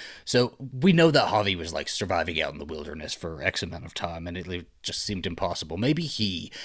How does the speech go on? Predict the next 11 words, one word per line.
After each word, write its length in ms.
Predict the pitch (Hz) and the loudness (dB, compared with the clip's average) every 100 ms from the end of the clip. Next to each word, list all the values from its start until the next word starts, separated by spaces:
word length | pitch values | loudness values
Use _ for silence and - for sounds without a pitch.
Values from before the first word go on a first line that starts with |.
| - | -2
has 140 | 117 | 0
a 40 | 104 | 2
little 140 | 104 | 0
bit 140 | 95 90 | 0 -2
more 160 | 85 | -2
knowledge 300 | 85 85 80 | -4 -4 -6
about 180 | 80 80 | -4 -6
the 80 | - | -6
wilderness 560 | 80 78 73 80 - - | -8 -8 -8 -6 -4 -4
and, 440 | 87 78 76 76 - - - - - - | -2 -2 -2 -6 -10 -12 -16 -14 -14 -6
um, 540 | 80 78 - - - | -4 -2 -2 -6 -10